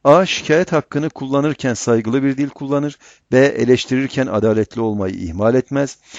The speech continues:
C. Toleranslı olması gereken konularda aşırı tepki vermemesi gerektiğini bilir. D.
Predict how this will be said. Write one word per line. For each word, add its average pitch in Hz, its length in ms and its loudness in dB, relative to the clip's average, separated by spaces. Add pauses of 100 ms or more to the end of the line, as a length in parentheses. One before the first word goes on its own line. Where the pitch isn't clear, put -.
(300)
C. 139 320 2 (300)
Toleranslı 120 640 0
olması 123 420 0
gereken 107 420 -2
konularda 107 560 -2
aşırı 98 260 -8
tepki 107 400 -6
vermemesi 107 640 -2 (320)
gerektiğini 101 580 -4
bilir. 123 300 0 (440)
D. 139 240 6